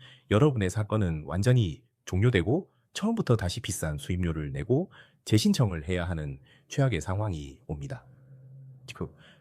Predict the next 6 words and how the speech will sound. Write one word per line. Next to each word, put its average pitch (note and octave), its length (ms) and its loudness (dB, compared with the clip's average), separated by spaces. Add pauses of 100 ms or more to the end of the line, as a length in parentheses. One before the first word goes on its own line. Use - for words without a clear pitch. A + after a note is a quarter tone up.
재신청을 E3+ 720 4
하더라도 G#2 760 -2
법원은 A2 360 2
저번에 F#2 560 -2 (260)
실패한 C#3+ 440 4
사람이라는 D#2+ 840 -4